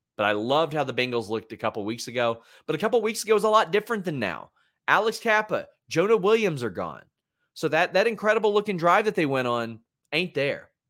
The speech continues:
So you look at Josh Allen, he got sacked seven times. He threw two picks. And he fumbled a bunch of times. Well, what happened the week before?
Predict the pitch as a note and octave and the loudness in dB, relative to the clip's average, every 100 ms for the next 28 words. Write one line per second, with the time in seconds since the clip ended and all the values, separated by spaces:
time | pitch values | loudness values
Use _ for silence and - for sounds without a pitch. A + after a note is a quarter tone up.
0 | _ _ _ _ _ - C3+ C3+ C3 C3+ | _ _ _ _ _ 0 2 2 -4 -10
1 | B2+ D3+ G3+ G#3 - E3+ E3 - _ _ | -4 -2 -4 -6 -2 0 -2 -6 _ _
2 | _ _ - D#3+ C#3 C#3+ D#3 C3 B2 B2+ | _ _ -6 0 2 2 0 -2 -2 -6
3 | C3 C3+ - - C#3 A#2 - _ _ - | -6 -6 -4 -4 -4 -4 -12 _ _ -14
4 | - - E3 E3+ G3 F#3+ C#3+ A#2+ F#2 D2 | -8 2 4 4 0 -2 -4 -4 -4 -8
5 | - - - _ _ _ _ _ _ _ | -18 -20 -20 _ _ _ _ _ _ _
6 | _ - F3+ D#3+ D3 D3+ B2 - - A3 | _ -6 -4 -4 -4 -2 -2 -6 -6 -4
7 | G3+ - C3+ G2+ - - - _ _ _ | -4 -2 0 0 -6 -16 -16 _ _ _
8 | _ _ _ _ _ _ _ _ _ _ | _ _ _ _ _ _ _ _ _ _
9 | _ - D3+ D3+ F#3+ E3 D#3 C3 D3+ E3+ | _ -4 -2 2 2 2 -4 0 0 0
10 | C3 G3 B3 B3+ A#3 C3 G2 C2 - - | 2 2 2 0 -2 0 -8 -10 -18 -20
11 | - _ _ _ _ _ _ _ _ - | -20 _ _ _ _ _ _ _ _ -2
12 | C3+ F#3 F#3+ F#3 F3 D#3+ D#3+ C3+ A2+ E2+ | 0 4 2 2 -2 -4 -4 -8 -8 -10
13 | - | -12